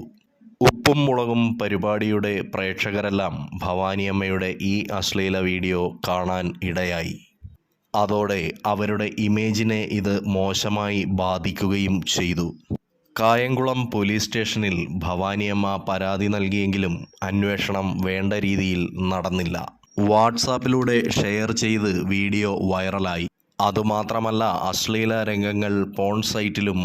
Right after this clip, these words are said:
പ്രത്യക്ഷപ്പെട്ടു. ചെറിയ ക്ലിപ്പുകളായിട്ടായിരുന്നു ഈ വീഡിയോ പ്രത്യക്ഷപ്പെട്ടത്. ഇതോടെ ഉപ്പും മുളകും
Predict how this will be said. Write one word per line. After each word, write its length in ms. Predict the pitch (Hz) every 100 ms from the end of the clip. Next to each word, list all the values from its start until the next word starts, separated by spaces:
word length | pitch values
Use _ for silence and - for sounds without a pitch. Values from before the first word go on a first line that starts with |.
| 90
പ്രത്യക്ഷപ്പെട്ടു. 800 | - 95 - 95 - 90 92 90 - - - _ _
ചെറിയ 500 | - 117 113 123 127 117
ക്ലിപ്പുകളായിട്ടായിരുന്നു 1300 | 113 101 101 113 113 113 113 110 107 104 107 107 98 87 -
ഈ 100 | 98 98
വീഡിയോ 440 | 98 98 98 101 92
പ്രത്യക്ഷപ്പെട്ടത്. 920 | 85 104 92 101 90 104 95 - 90 90 - - - -
ഇതോടെ 520 | 120 120 113 117 113 101 90 -
ഉപ്പും 360 | 101 101 120
മുളകും 380 | 123 120 117 117